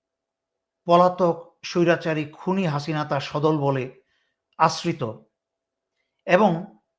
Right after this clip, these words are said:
জেনারেল ওয়াকারের আত্মীয় এই খুনি হাসিনা, আপনি কি মনে করেন যে জেনারেল ওয়াকার ভারতে যাবে আর খুনি হাসিনা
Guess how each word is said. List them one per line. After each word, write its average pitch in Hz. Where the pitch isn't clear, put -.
জেনারেল 160
ওয়াকারের 190
আত্মীয় 160
এই 151
খুনি 160
হাসিনা, 120
আপনি 175
কি 190
মনে 139
করেন 170
যে 127
জেনারেল 143
ওয়াকার 135
ভারতে 139
যাবে 127
আর 139
খুনি 208
হাসিনা 160